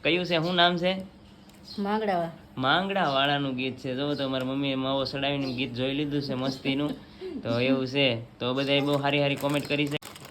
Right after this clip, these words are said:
Speaker 1: તમે કેટલી વાર, એક વાર જોયું કે બે વાર?
Speaker 2: બે વાર.
Speaker 1: બે વાર જોઈ લીધું, બોલો મારા મમ્મીએ તે. તો એવું બધું છે, મારા મમ્મીએ પણ બે વાર જોઈ લીધો.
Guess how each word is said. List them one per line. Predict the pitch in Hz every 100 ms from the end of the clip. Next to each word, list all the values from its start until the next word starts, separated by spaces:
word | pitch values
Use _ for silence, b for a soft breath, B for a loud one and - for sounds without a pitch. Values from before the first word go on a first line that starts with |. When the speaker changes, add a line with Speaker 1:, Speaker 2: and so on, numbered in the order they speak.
| -
Speaker 1:
તમે | 135 139
કેટલી | 165 175
વાર, | 147
એક | 156
વાર | 156
જોયું | 151 170
કે | 147
બે | 131
વાર? | 123 - - - - -
Speaker 2:
બે | 214 208 208 233
વાર. | 196 156 - - 143
Speaker 1:
બે | 165 170
વાર | 165 147
જોઈ | 147 147
લીધું, | 139 123 127
બોલો | 139 131
મારા | 117 113
મમ્મીએ | 120 117 110 107
તે. | 110 120 117 - - - - -
તો | 123 120 120 120
એવું | 147 180
બધું | 151 135
છે, | 135 175
મારા | 151
મમ્મીએ | 135 160 160
પણ | 139 131
બે | 135
વાર | 147 131
જોઈ | 123 127
લીધો. | 123 123 135